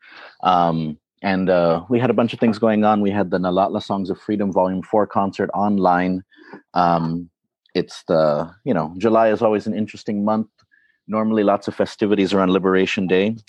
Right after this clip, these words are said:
And so we apologize for not having any episodes for a couple weeks,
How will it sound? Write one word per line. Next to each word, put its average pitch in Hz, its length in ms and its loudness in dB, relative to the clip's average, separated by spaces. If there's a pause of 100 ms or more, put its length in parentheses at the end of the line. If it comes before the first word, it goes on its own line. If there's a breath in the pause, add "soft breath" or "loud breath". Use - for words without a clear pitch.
(100)
And 92 220 -4
so 85 420 0 (380 loud breath)
we 104 80 2
apologize 147 500 0
for 107 140 -4
not 110 180 0
having 123 240 -4
any 104 180 -4
episodes 95 480 -6
for 85 280 -4
a - 100 -10
couple - 340 -4
weeks, 107 320 -4